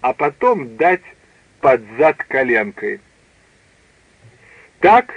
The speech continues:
Джек Хезелдин, знаменитый Джон Дервинт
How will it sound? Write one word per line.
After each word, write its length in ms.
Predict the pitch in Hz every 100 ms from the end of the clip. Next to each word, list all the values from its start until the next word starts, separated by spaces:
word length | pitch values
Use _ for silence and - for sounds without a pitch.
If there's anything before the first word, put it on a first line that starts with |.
| -
Джек 600 | 120 107 180 233 - - - _ _ _ _ _ _ _ -
Хезелдин, 760 | 160 175 160 190 160 196 202 208 _ _ _
знаменитый 960 | 117 120 147 151 165 202 208 170 170 143 -
Джон 640 | 104 107 151 175 165 160 - - -
Дервинт 760 | 104 131 175 170 139 139 123